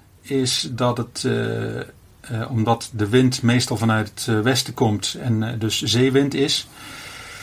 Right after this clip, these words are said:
dat het, eh, in het kustgebied wel natter is geworden.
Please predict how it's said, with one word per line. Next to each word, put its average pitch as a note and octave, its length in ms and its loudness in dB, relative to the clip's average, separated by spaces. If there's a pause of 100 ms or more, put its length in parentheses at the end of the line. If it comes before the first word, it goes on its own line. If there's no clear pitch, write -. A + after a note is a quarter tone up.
(640)
dat C3 260 2
het, B2+ 240 -2
eh, B2 140 0
in D3 80 2
het C3 120 0
kustgebied C3+ 640 0
wel C#3 360 2
natter E3+ 360 0
is E3+ 120 -2
geworden. E3+ 540 2